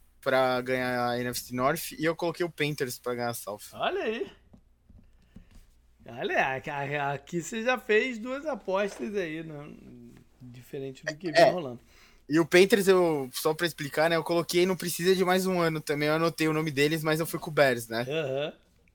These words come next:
Speaker 1: Só que o Panthers, eu acho que é aquele time que chega, mas precisa de mais um ano, sabe? Tipo o
Speaker 2: Uhum.
Speaker 1: Seahawks na temporada passada, a gente poderia ter
Speaker 2: É.
Speaker 1: falado ele, mas eu coloquei o Seahawks como primeira
Speaker 2: É,
Speaker 1: escolha
Speaker 2: eu
Speaker 1: de
Speaker 2: cheguei
Speaker 1: draft.
Speaker 2: a pensar em botar eles também ali no, no,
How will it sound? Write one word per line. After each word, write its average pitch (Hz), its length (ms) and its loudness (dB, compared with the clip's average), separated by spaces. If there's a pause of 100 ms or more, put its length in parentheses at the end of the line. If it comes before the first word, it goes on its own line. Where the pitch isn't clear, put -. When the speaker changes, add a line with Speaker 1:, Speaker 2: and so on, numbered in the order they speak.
Speaker 1:
Só 156 180 2
que 196 120 -2
o 160 40 0
Panthers, 180 380 2
eu 175 80 8
acho 175 100 6
que - 80 0
é 175 40 4
aquele 175 200 -2
time 175 240 -2
que - 140 -6
chega, 180 540 4 (280)
mas 151 280 4
precisa 165 360 -2
de 160 80 -2
mais 160 240 4
um 160 120 2
ano, 123 160 0
sabe? 147 180 2
Tipo 190 300 -4
o 185 40 0
Speaker 2:
Uhum. 175 160 0
Speaker 1:
Seahawks 156 360 0
na 127 100 -2
temporada 127 460 -2
passada, 143 560 2
a 131 80 4
gente 143 200 -2
poderia 147 300 4
ter 143 220 -2
Speaker 2:
É. 147 80 -8
Speaker 1:
falado 147 420 4
ele, 156 160 2
mas 156 160 2
eu 160 80 -2
coloquei 160 260 -2
o 156 40 -2
Seahawks 160 320 -2
como 160 200 -6
primeira 151 280 -2
Speaker 2:
É, - 20 -2
Speaker 1:
escolha 262 220 6
Speaker 2:
eu - 20 6
Speaker 1:
de 262 80 2
Speaker 2:
cheguei 294 220 0
Speaker 1:
draft. 294 180 4
Speaker 2:
a 269 60 2
pensar 233 320 4
em 202 40 2
botar 190 320 2
eles 165 280 -2
também 143 360 -6
ali 123 220 -8
no, 113 220 -12
no, 113 340 -18